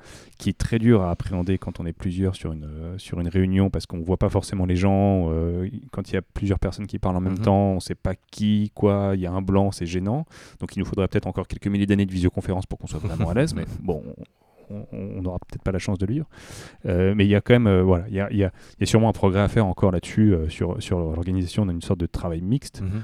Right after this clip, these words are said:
Speaker 1: Mais bon, voilà, le, le, le, le, on,
Speaker 2: Je trouve
Speaker 1: on
Speaker 2: que les, les, les, j'ai eu beaucoup de retours de, d'entreprises qui me disaient que le, il y a eu un petit temps d'adaptation,
Speaker 1: Mhm.
Speaker 2: euh, il y a eu la... le temps de, de maîtriser Zoom et de,
Speaker 1: Ouais.
Speaker 2: de, de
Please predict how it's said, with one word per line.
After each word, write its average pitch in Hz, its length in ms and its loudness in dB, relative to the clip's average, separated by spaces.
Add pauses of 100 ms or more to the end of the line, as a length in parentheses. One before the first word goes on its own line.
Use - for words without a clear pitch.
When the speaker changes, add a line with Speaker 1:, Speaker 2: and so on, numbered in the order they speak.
(120)
Speaker 1:
Mais 95 80 0
bon, 85 240 -2
voilà, 78 220 -6 (160)
le, 78 320 -8 (520)
le, 85 80 -8 (160)
le, 80 140 -10
le, - 420 -10 (160)
on, - 220 -8
Speaker 2:
Je 104 60 -2
trouve 147 140 2
Speaker 1:
on - 20 -2
Speaker 2:
que - 60 0
les, 82 100 -2
les, 98 200 0 (360)
les, 107 400 2
j'ai 101 100 4
eu 117 60 6
beaucoup 135 240 6
de 123 40 4
retours 117 280 4
de, 98 140 4
d'entreprises 92 500 2
qui - 80 -4
me 90 80 2
disaient 90 160 2
que - 100 -6
le, 73 300 0 (480)
il 92 60 -2
y 92 40 8
a - 20 8
eu 107 120 10
un 98 80 6
petit 101 160 -8
temps 101 140 2
d'adaptation, 92 680 0
Speaker 1:
Mhm. 104 300 -4
Speaker 2:
euh, 73 800 -4
il - 100 -10
y 73 60 -4
a 71 200 -4
eu 69 300 -8
la... - 120 -8 (340)
le 85 160 -6
temps 104 160 0
de, 80 300 0
de 82 120 -2
maîtriser 92 600 0
Zoom 101 380 4
et 82 260 0
de, 80 300 0
Speaker 1:
Ouais. 95 180 0
Speaker 2:
de, 78 320 -2
de - 20 -10